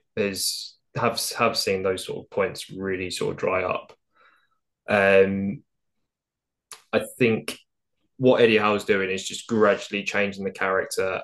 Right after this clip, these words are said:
and, um, the philosophy at, at Newcastle, whereby, you know, we're used to sort of losing games. We used to be sort of down amongst the relegation spots and maybe just sort of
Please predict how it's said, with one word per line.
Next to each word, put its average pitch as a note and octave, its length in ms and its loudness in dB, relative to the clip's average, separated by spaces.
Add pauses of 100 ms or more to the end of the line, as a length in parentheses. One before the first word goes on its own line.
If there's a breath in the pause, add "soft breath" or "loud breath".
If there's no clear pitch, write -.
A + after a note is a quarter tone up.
and, F#2 440 -6 (580)
um, F#2 500 -4
the - 80 -12
philosophy - 600 -6
at, - 120 -4
at - 180 -6
Newcastle, F#2+ 640 -4
whereby, F#2 640 0
you F#2+ 80 -4
know, F#2 200 -2 (240)
we're G#2+ 120 0
used F#2+ 320 -4
to D2+ 80 -8
sort F2+ 180 -2
of F2+ 60 -6
losing G2 280 -4
games. F#2 280 -2
We F#2+ 60 -10
used F#2+ 180 -8
to - 80 -18
be F#2 160 -6
sort F#2 360 -2
of - 80 -20 (140)
down F2+ 540 -2 (180)
amongst F#2+ 400 -4
the F#2+ 60 -8
relegation F2+ 560 -2
spots - 600 -2
and F#2 380 -4
maybe F#2+ 320 -2
just D2 220 -8
sort G2 300 -6
of - 60 -20